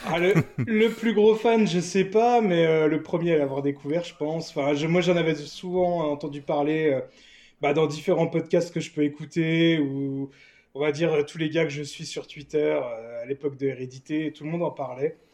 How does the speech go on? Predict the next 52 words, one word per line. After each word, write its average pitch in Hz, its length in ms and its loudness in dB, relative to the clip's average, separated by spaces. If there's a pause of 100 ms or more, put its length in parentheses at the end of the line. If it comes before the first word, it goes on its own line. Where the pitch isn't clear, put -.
(320)
Alors 143 180 -4
que - 100 0
moi, 190 180 4
à - 20 6
la 165 100 2
base, 156 340 2
je 127 140 -4
voyais, 147 320 4
euh, 120 300 -2
enfin, 139 140 -10
j'avais 135 220 -4
vu 143 160 -8
la 147 120 0
bande-annonce, 135 800 -6
je 117 160 -20
me 117 60 -16
suis - 160 -20
dit, 123 200 -20
bon, 120 220 -18
voilà, 117 420 -12
euh, - 40 -20 (440)
encore 143 300 -4
un 143 80 0
film 147 240 -4
d'horreur 135 300 0
de 135 100 0
plus. 165 280 -10
Enfin, 131 120 -8
ça 143 160 -6
me, 143 380 2 (800)
moi, 165 160 2
je 180 80 0
suis 165 100 -6
toujours 196 300 -4
client 185 280 2
pour 170 140 -2
aller 143 140 6
voir 139 160 0
des 139 100 0
films 143 260 -4
d'horreur, 147 300 2
mais 127 140 -6
celui-là 147 400 0
me 156 100 -2
tentait 139 240 -2
pas 139 160 -4
plus 165 240 -12
qu'un 135 220 -2
autre, 165 180 -6
on 135 80 -6
va 120 120 -8
dire. 139 280 -2